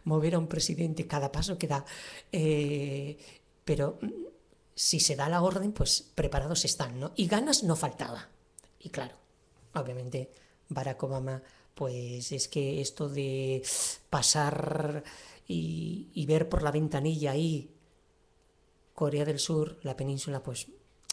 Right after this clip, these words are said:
va a hacer una parada en Seúl, en Corea del Sur, y, por, y allí se hablará de todos estos asuntos. Aunque aún no se ha dado a conocer su itinerario concreto.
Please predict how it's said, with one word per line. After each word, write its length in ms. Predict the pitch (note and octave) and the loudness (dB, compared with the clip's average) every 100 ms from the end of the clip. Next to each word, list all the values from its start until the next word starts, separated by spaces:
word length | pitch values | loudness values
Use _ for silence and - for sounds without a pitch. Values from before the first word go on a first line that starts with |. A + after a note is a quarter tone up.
| - _ _ _ _ _ _ D#3 | -8 _ _ _ _ _ _ 0
va 140 | C#3+ | 2
a 60 | - | 2
hacer 360 | - C#3 - - - _ _ _ - | -2 -4 -4 -16 -20 _ _ _ 0
una 840 | C4+ G4 F#4+ F4 E4+ D4 A3 E3 | 6 8 8 8 6 6 4 2
parada 440 | D#3 C#3+ C#3 C#3 - | 2 0 0 -2 -2
en 640 | A#3+ B3 G3 E3+ D#3 E3+ - - | 2 4 4 2 -2 -6 -10 -2
Seúl, 540 | - C#3 D3+ G3 F#3+ | 2 4 4 4 2
en 180 | D#3 D3 | 0 -2
Corea 260 | - E3+ | -2 0
del 140 | D#3 C#3 | 0 2
Sur, 260 | E3 F3 F3 - - - | 2 0 -2 -14 -10 -6
y, 60 | |
por, 300 | E3 D#3 D#3 - | -2 -2 -4 -6
y 160 | C3 C3 | -4 -2
allí 300 | B2+ D#3 F3 | -2 -2 -2
se 140 | - | -2
hablará 340 | B2 B2 C3+ - - | -2 -4 -6 -6 -8
de 220 | D3 C3+ C3 | -6 -4 -6
todos 460 | - F#3 E3 - | -2 0 0 -2
estos 360 | C#3 - C3 - - - - | -4 -4 -6 -8 -16 -18 -10
asuntos. 640 | C3 - C3+ A#2 E3+ - - - - | -6 -4 -6 -8 -12 -14 -14 -12 0
Aunque 320 | G3+ A#3 A#3 | 2 2 2
aún 400 | B3 D4+ C#4+ - - - | 6 8 6 4 -12 -2
no 180 | F3+ A#3 | 2 2
se 160 | A3+ G3+ | 2 0
ha 40 | |
dado 200 | A3 G3 | 0 0
a 60 | D#3+ | 0
conocer 580 | F#3 D3 D#3 D#3 - - | -2 0 2 2 -2 -2
su 220 | - E3+ | 2 2
itinerario 720 | - C#3+ C#3 D3 E3+ G3+ G#3 | 0 -2 -2 -2 0 -2 -2
concreto. 580 | C#3 B2 C#3+ A#2+ A2 | -6 -4 -4 -4 -8